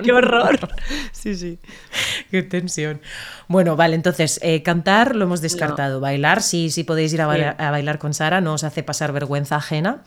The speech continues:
Speaker 1: <laughs> Exactamente.
Speaker 2: Pero, <laughs> ¿qué, qué tal con la lectura? ¿Cómo te llevas con la lectura en tu rutina, en tu día a día?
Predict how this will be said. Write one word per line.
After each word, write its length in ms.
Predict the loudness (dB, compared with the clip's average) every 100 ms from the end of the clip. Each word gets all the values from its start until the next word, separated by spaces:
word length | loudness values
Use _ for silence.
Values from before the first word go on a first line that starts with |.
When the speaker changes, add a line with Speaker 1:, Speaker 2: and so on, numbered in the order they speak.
| -6
Speaker 1:
<laughs> 180 | -2 2
Exactamente. 180 | 4 4
Speaker 2:
Pero, 560 | 6 6 8 8 8 8
<laughs> 20 |
¿qué, 1120 | 6 6 2 4 2 4 2 2 -2 -2 -2
qué 120 | 2 4
tal 220 | 4 4
con 160 | 2 4
la 120 | 4
lectura? 480 | 2 0 0 2 2
¿Cómo 200 | 2 2
te 120 | 2
llevas 240 | 2 0 -2
con 100 | 0
la 80 |
lectura 360 | 0 -2 -2 -2
en 120 | -2
tu 340 | -2 -2 -2 -4
rutina, 480 | -6 -6 -6 -4
en 60 | -6
tu 120 | -6
día 220 | -4 -4
a 20 | -4
día? 380 | -6 -6 -10